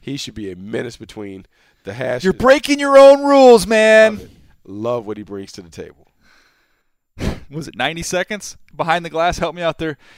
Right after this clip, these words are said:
Speaker 2: In and out, ninety seconds. You're breaking your own rules, man. <laughs> Keanu. Oh, that's great. All right, uh, free safety. Who's your free safety, Buck?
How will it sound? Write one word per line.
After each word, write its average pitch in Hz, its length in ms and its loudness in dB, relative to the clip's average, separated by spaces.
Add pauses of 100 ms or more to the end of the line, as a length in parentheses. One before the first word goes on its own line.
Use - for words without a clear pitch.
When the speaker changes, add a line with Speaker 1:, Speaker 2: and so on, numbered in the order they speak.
(140)
Speaker 2:
In 254 180 -2
and 294 120 0
out, 277 520 2
ninety 269 380 -2
seconds. 277 520 -2
You're 226 100 -6
breaking 285 400 -4
your 285 180 -2
own 285 240 6
rules, 285 480 2
man. 254 500 -2 (540)
<laughs> - 440 -20
Keanu. 131 600 -4 (160)
Oh, 120 340 -6
that's 113 180 -8
great. 110 320 -12 (300)
All 135 200 2
right, 123 120 -2
uh, 127 180 0
free 185 260 -6
safety. 170 480 0
Who's 160 180 -4
your 147 120 -6
free 151 200 -8
safety, 117 380 -10
Buck? 117 300 -10